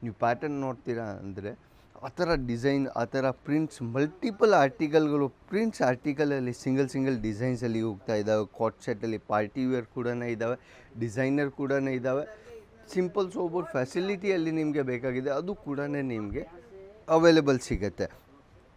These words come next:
ನೆಕ್ಸ್ಟ್ ಕಾನ್ಸೆಪ್ಟ್ ನೀವು ನೋಡ್ತಾ ಇದ್ದೀರಾ only for designer ಕಾರ್ಡ್ ಸೆಟ್. ಆ ಥರ ಪೀಸಸ್, ಆ ಥರ ಆರ್ಟಿಕಲ್‌ಗಳು ನಿಮಗೆ ಪರ್ಚೇಸಿಂಗ್ಗೆ ಇದ್ದಾವೆ. ನೀವು ಬನ್ನಿ ಆರಾಮಾಗೆ, ವೆರೈಟಿ ನೋಡಿ, ಕಾನ್ಸೆಪ್ಟ್ ನೋಡಿ, ಡಿಸೈನ್ಸ್‌ಗಳು ನೋಡಿ.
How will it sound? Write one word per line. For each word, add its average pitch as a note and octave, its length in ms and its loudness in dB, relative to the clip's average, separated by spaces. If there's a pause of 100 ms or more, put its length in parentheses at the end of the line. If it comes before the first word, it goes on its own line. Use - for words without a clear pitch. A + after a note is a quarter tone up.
(260)
ನೆಕ್ಸ್ಟ್ - 460 -8
ಕಾನ್ಸೆಪ್ಟ್ C3+ 420 -2
ನೀವು C#3 160 2
ನೋಡ್ತಾ B2+ 300 -2
ಇದ್ದೀರಾ B2 220 -2 (120)
only B2+ 220 -6
for C#3 120 -2
designer A2 600 -6
ಕಾರ್ಡ್ - 360 -14
ಸೆಟ್. F#2+ 160 -8 (2500)
ಆ C3+ 80 2
ಥರ D#3 260 2
ಪೀಸಸ್, D#3+ 480 -6
ಆ B2 140 -2
ಥರ B2+ 200 -2
ಆರ್ಟಿಕಲ್‌ಗಳು C3 720 0
ನಿಮಗೆ A#2 320 -4
ಪರ್ಚೇಸಿಂಗ್ಗೆ A2 880 -4
ಇದ್ದಾವೆ. F2 460 -10 (220)
ನೀವು G2+ 220 -6
ಬನ್ನಿ A#2+ 240 -2 (140)
ಆರಾಮಾಗೆ, G#2 580 -6 (260)
ವೆರೈಟಿ A2+ 440 -2 (120)
ನೋಡಿ, A2+ 200 -4 (140)
ಕಾನ್ಸೆಪ್ಟ್ B2 540 -4
ನೋಡಿ, G#2+ 200 -4 (160)
ಡಿಸೈನ್ಸ್‌ಗಳು A#2+ 580 -4 (140)
ನೋಡಿ. G#2 180 -6